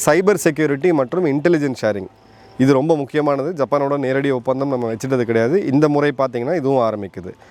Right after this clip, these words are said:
அப்புறம் பார்த்தீங்கன்னா space and technology. ஸ்பேஸ்ல இஸ்ரோ நிறுவனம் ஜப்பா-, ஜப்பானுடைய ஜாக்சோ நிறுவனம் கூட்டு சேர்றாங்க. ஒரு உதாரணம் சொல்றேன். ஆ, நிலாவுடைய, நிலவுடைய வ-, தென் துருவத்துல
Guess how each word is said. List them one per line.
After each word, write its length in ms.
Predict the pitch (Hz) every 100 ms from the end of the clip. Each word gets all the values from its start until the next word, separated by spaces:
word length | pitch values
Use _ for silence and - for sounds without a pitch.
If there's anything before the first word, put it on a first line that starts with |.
| - - -
அப்புறம் 300 | 131 175 170
பார்த்தீங்கன்னா 340 | 156 156 196 175
space 240 | 160 175 170
and 200 | 165 139
technology. 580 | 123 139 131 120 180 - - - - - -
ஸ்பேஸ்ல 460 | 160 175 180 185 147
இஸ்ரோ 240 | 170 175
நிறுவனம் 440 | 160 151 160 214
ஜப்பா-, 440 | 143 135 160 147 135
ஜப்பானுடைய 440 | 127 131 151 139 147
ஜாக்சோ 380 | 131 143 - 147
நிறுவனம் 360 | 131 131 147
கூட்டு 240 | - 135 131
சேர்றாங்க. 440 | 127 113 113 131 202 -
ஒரு 240 | 139 180
உதாரணம் 360 | 175 160 156 143
சொல்றேன். 360 | 131 123 190 - - - - - -
ஆ, 400 | 127 127 123 120 123 - - - - -
நிலாவுடைய, 920 | 131 151 196 214 190 170 170 190 220 170
நிலவுடைய 580 | 151 202 190 170 190 208 127
வ-, 220 | 143 175 147
தென் 180 | 165 208
துருவத்துல 360 | 196 180 156